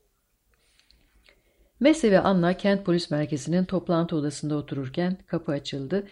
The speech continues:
Görevli polis memuru sivil giyimli iki Rus görevlisini içeri aldı.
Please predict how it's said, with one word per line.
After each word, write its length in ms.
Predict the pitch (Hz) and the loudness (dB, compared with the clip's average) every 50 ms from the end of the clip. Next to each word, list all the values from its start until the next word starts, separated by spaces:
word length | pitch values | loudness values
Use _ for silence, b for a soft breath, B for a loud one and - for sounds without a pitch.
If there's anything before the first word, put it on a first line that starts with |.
| B B B B B B | B B B B B B
Görevli 320 | - 233 254 277 277 294 294 | 2 4 4 4 4 2 2
polis 380 | 294 - 247 262 254 - - | 2 2 0 0 0 -2 -2
memuru 440 | - 151 147 143 139 143 147 165 190 | -2 0 0 0 -2 -2 -2 -2 -2
sivil 380 | - - - 202 185 208 196 156 | -4 -4 -4 -2 0 0 0 0
giyimli 380 | 139 143 139 135 139 151 180 | 0 -2 -4 -2 -2 -2 -2
iki 320 | 170 - 170 - - 196 160 | -2 -2 -4 -2 -2 0 0
Rus 180 | 180 180 - | 0 -2 -2
görevlisini 580 | - 165 151 151 147 135 135 131 - 151 160 156 | -2 0 0 2 0 0 -4 -6 -6 -6 -6 -6
içeri 340 | 139 - - 151 143 143 139 | -6 -4 -4 -4 -4 -4 -4
aldı. 380 | 135 135 139 131 - 131 131 | -4 -6 -8 -8 -10 -10 -10